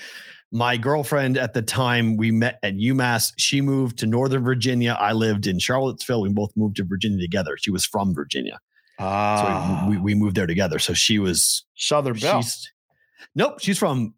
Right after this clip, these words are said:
Speaker 1: uh, she was from where, outside of Boston. Where was she from? Shoot, I forget where she was from. Um, somewhere.
Speaker 2: Oh, okay. She was a,
Speaker 1: I think,
Speaker 2: okay,
Speaker 1: I think, she, I
Speaker 2: hometown.
Speaker 1: think, I, I think Framingham. I think Newton or Framingham, Natick. I think Natick. She was from Natick, I think, actually. Um,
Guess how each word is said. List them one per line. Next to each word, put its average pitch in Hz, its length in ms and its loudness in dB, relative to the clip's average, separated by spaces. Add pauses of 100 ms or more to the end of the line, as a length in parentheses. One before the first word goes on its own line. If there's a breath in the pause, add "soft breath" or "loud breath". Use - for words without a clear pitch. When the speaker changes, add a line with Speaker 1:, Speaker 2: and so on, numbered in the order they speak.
Speaker 1:
uh, 113 320 2
she 117 160 0
was 151 120 0
from 113 460 0
where, 123 220 2 (160)
outside 117 200 2
of 104 80 0
Boston. 110 380 0
Where 120 120 2
was 117 80 4
she 104 140 2
from? 76 320 -2 (280)
Shoot, 87 320 0
I - 60 -6
forget 104 260 -2
where 87 140 -4
she - 120 0
was 98 100 0
from. 76 280 -4 (1040 soft breath)
Um, 95 480 2
somewhere. 113 540 0
Speaker 2:
Oh, 120 40 0
okay. 95 260 -8
She - 160 -10
was 110 160 -8
a, 107 40 -6
Speaker 1:
I 95 40 -8
think, 147 240 -2
Speaker 2:
okay, 113 120 -8
Speaker 1:
I - 60 -8
think, 185 160 2
she, - 160 0
I - 100 -20
Speaker 2:
hometown. - 40 -2
Speaker 1:
think, 170 260 0
I, 110 80 2
I 120 200 0
think 202 180 2
Framingham. 143 580 2
I 113 60 2
think 120 100 -2
Newton 131 280 0
or 107 100 0
Framingham, 139 600 2
Natick. 139 400 0
I - 40 -14
think 139 140 2
Natick. 113 280 0
She 92 100 -2
was 87 60 0
from 92 160 0
Natick, 85 260 0
I - 60 -8
think, - 180 -12
actually. - 360 -10 (420 loud breath)
Um, 90 540 -2